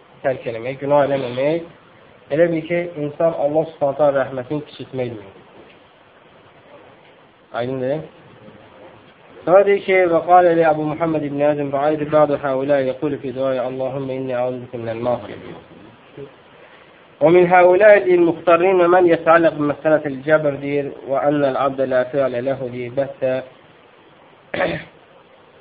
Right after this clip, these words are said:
Sonra şeyx gətirir ki, yəni, aydındır, qardaş, bunlar bilmir, yəni, sən ged belə elə, yəni, bu insanların sifətini gətirir, aldanan insanların. Sonra, inşallah, bunların hamısının bir-bir, inşallah,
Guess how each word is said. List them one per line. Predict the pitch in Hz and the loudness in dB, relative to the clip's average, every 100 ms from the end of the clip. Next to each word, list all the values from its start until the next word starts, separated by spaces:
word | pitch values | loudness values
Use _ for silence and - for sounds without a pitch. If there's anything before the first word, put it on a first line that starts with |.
| _ _ - _ - - - - _ _ - | _ _ -20 _ -20 -20 -20 -20 _ _ -4
Sonra | 165 202 | 2 2
şeyx | 208 202 | 2 2
gətirir | 185 185 185 196 | 2 2 0 0
ki, | 190 180 175 - - - - - - - _ _ _ - _ - - _ _ _ _ 139 | 2 4 4 0 -20 -20 -20 -20 -20 -20 _ _ _ -20 _ -20 -20 _ _ _ _ 2
yəni, | 160 | 6
aydındır, | 175 180 214 196 | 6 4 2 4
qardaş, | 196 196 | 4 4
bunlar | 190 185 202 202 | -2 4 4 4
bilmir, | 185 160 190 | -2 2 2
yəni, | 170 156 151 | 4 2 0
sən | 160 | -2
ged | 156 151 | -2 -2
belə | 143 135 135 | 0 2 0
elə, | 120 | -4
yəni, | 110 117 135 | -8 -8 -6
bu | 151 156 139 | -6 -8 -10
insanların | 131 147 143 143 160 160 - _ - | -6 -4 0 0 0 -6 -14 _ -20
sifətini | - 143 139 160 123 | -6 -4 -2 -4 -4
gətirir, | 117 131 147 | -6 -8 -6
aldanan | 131 127 127 135 131 | -2 -2 -2 -4 -4
insanların. | 117 120 113 117 131 151 - - - - | -6 -8 -8 -6 -6 -6 -8 -20 -20 -6
Sonra, | 143 156 | -2 0
inşallah, | 156 - 147 156 156 | 0 -2 -2 -2 -2
bunların | 143 147 143 | 0 0 0
hamısının | 143 - 127 135 151 156 _ _ - | -6 -6 -6 -4 -4 -8 _ _ -18
bir-bir, | 139 147 139 | -8 -8 -8
inşallah, | 127 123 123 123 139 | -10 -10 -10 0 4